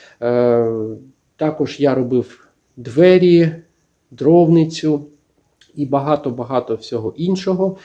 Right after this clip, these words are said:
Це все робиться оцим простим набором інструментів. А ще найголовніше, що ми з Жасміною нагадуємо вам, що треба підписатися на канал,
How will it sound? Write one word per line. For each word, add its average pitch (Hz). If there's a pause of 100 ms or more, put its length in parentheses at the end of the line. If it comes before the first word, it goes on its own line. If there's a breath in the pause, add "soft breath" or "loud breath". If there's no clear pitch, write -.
(200 loud breath)
Це -
все 165
робиться 160
оцим 151
простим 170
набором 131
інструментів. 113 (480 loud breath)
А 170
ще 247
найголовніше, 156
що -
ми 175
з 147
Жасміною 190
нагадуємо 202
вам, 170
що 147
треба 147
підписатися 135
на 110
канал, 170